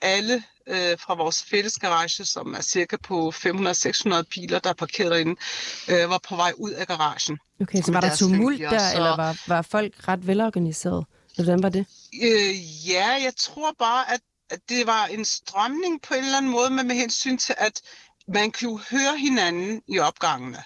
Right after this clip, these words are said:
Speaker 1: Folk
Speaker 2: Mm.
Speaker 1: var jo ikke stille. Det var, "Ej, skynd dig, og husk det her, og sluk, luk døren, og har du slukket for det her?" eller et eller andet. Så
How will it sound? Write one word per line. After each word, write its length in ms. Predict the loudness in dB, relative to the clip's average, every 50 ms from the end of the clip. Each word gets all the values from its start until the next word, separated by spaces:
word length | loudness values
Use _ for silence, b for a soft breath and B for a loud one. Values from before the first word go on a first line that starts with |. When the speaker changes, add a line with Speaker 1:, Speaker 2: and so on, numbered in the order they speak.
| B B B B B B B -14 -6
Speaker 1:
Folk 240 | -2 0 0 0 0
Speaker 2:
Mm. 220 | -4 -6 -4 -2
Speaker 1:
var 60 | 0 0
jo 140 | 0 0
ikke 120 | -2 -2 -2
stille. 480 | -4 -2 -2 -2 0 0 0 -2 -4 -4 -4 -2
Det 100 | 0 2
var, 480 | 2 4 4 2 2 0 -2 -4 -2 -2
"Ej, 160 | -2 -2 -2
skynd 420 | -2 -2 -2 -2 -2 -2 -2 -2 0
dig, 260 | 2 2 2 2 0
og 280 | 0 2 2 2 0 0
husk 280 | -2 -2 -2 -2 -2
det 100 | -2 -2
her, 220 | 0 2 2 2 2
og 260 | 2 2 0 0 0
sluk, 340 | -4 -4 -4 -4 -4 -2 0
luk 180 | 0 -2 -2 -2 _ -2
døren, 380 | 0 0 2 0 0 -2 0
og 200 | 0 0 0 0
har 80 | 0 0
du 60 | -2
slukket 440 | -2 -2 0 0 -2 0 -2 -4 -4
for 80 | -4
det 160 | -4 -2 -2 0
her?" 180 | 2 2 2
eller 180 | 0 0 -2 -2
et 100 | -2 0
eller 220 | 0 2 2 2
andet. 180 | 2 0 0 0
Så 80 | 0